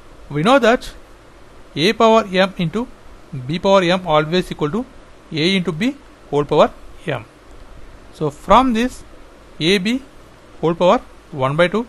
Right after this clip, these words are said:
equal to ten and a b will get hundred. So let's consider that this is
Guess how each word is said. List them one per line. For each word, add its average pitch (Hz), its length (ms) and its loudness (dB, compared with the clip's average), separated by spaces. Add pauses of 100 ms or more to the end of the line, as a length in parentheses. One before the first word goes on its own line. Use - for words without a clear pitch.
(160)
equal 143 260 -6
to 156 80 -6
ten 190 240 -2 (520)
and 135 180 -6
a 151 220 0
b 240 220 -2 (360)
will 143 120 -8
get 185 360 -2 (460)
hundred. 135 340 -4 (680)
So 151 140 -6
let's 233 220 0
consider 240 280 2
that 226 200 2 (320)
this 139 200 -8
is 240 180 -2